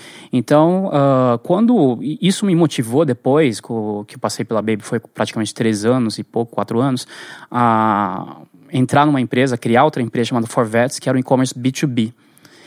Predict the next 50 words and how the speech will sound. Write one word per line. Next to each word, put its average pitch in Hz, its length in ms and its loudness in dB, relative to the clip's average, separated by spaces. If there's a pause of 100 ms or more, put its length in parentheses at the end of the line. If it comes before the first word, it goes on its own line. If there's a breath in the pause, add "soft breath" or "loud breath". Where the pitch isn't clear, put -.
(220 soft breath)
Então, 127 520 2
a 127 60 -2
gente 123 140 -6
falava, 120 280 -2
"Poxa, 135 300 -2
então 123 160 -2
vamos 170 300 2
organizar 147 420 4
a 151 40 0
cadeia 127 300 -2
de - 40 -6
distribuição, 98 520 -8
vamos 147 300 -4 (300 loud breath)
um 135 60 -4
pouco 165 180 0
pra 151 140 0
trás." 98 460 -6 (440 loud breath)
É, 110 580 2
porque - 160 -4
é 185 40 6
muito 214 200 4
fa-, 180 220 0
assim, 151 380 0
a, 139 500 -2
acho 147 180 0
que 220 60 0
o - 20 2
varejo 160 460 2
brasileiro, 123 560 0 (280 loud breath)
ele 185 200 2
é 214 80 4 (340)
sofisticado, 101 640 -4 (180)
ele 156 140 0
é 190 40 2
bem 160 220 2
organizado. 104 640 -2 (320 soft breath)
Você - 100 -10
tem, 220 340 2
você - 120 -6
tem 190 520 2
todas 170 260 2
as 139 120 -2
questões 120 540 0
que - 80 -16
você 123 100 -10
pode 110 280 0
colocar, 123 340 0
mas 175 220 0
ele 175 120 2
já 156 280 2